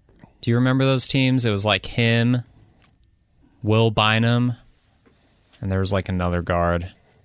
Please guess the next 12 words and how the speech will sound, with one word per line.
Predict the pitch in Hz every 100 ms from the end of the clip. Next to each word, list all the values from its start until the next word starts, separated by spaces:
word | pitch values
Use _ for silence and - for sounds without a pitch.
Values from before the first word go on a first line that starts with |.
| _ _ _ _ _ _ _ _ _ _ _ -
Anyway, | 120 117 107 98
I | 98 110
became | - 104 110
a | 101
Georgia | 95 90 90
Tech | - -
fan, | 95 85
like, | 85 92 -
because | - - 104
of | 92
that | 87 87 - -
crew | - - 95